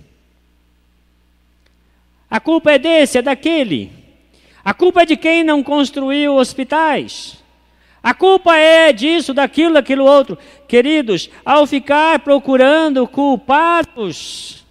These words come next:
nós estamos nos esquecendo que o inimigo comum não está nem aí em saber quem é culpado. Ele se aloja no ser humano. Inocente ou culpado, não importa, todos nós somos vítimas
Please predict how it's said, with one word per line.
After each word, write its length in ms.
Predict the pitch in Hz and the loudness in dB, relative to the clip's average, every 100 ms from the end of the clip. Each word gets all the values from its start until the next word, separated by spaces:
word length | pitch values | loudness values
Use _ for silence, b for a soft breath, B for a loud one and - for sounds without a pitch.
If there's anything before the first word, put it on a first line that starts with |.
| _ _ _ _ _ - | _ _ _ _ _ -4
nós 160 | 247 | -4
estamos 240 | - 339 349 | 0 0 0
nos 160 | 269 | 0
esquecendo 760 | 311 - 254 220 285 320 320 262 | -2 -2 -2 0 -2 -2 0 -2
que 400 | - 277 262 160 B B | 0 2 2 2 B B
o 100 | 262 | 0
inimigo 680 | 330 330 302 277 359 381 339 | 2 4 2 4 4 4 2
comum 580 | 262 254 226 247 302 330 B B | 2 0 2 2 2 0 B B
não 260 | 226 294 320 | 0 0 2
está 320 | 254 - 285 | 0 -2 0
nem 300 | 269 311 339 | 0 0 0
aí 420 | 285 240 285 320 | 0 0 0 0
em 40 | 294 | 0
saber 420 | - 233 254 294 | 0 2 2 2
quem 240 | - 320 359 | 0 0 0
é 60 | |
culpado. 680 | 359 370 320 294 262 175 110 b b b _ | 0 -2 2 2 2 -4 -12 b b b _
Ele 400 | 226 302 311 285 | 2 4 4 0
se 140 | 214 | 0
aloja 560 | 254 233 240 247 214 208 | 0 2 2 2 2 -4
no 100 | 196 | -6
ser 280 | - 349 381 | -2 0 2
humano. 520 | 370 330 247 151 98 _ _ - | 2 2 2 -4 -10 _ _ -6
Inocente 640 | 240 226 - 330 381 370 | -2 -2 0 0 0 -2
ou 60 | |
culpado, 540 | 294 302 254 254 277 277 | -4 -4 0 0 0 -2
não 120 | 269 | -4
importa, 600 | 233 226 233 226 - 220 B B | -4 -2 0 0 -2 -6 B B
todos 360 | 226 233 220 208 | -2 -2 -4 -6
nós 240 | 208 190 | -6 -6
somos 280 | 214 196 156 | -8 -10 -8
vítimas 600 | 160 175 175 160 147 | -8 -8 -10 -10 -10